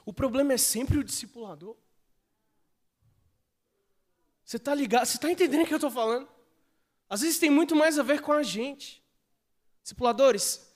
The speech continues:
reconheçam a paternidade nos seus discípulos. Liberem palavras. Discípulos,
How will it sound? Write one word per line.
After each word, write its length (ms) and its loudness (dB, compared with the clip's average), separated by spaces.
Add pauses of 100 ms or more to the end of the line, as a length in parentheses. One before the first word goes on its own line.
(300)
reconheçam 840 -2
a 40 -10
paternidade 760 -8
nos 120 -10
seus 200 -10
discípulos. 640 -14 (260)
Liberem 560 -8
palavras. 880 -16 (400)
Discípulos, 540 -2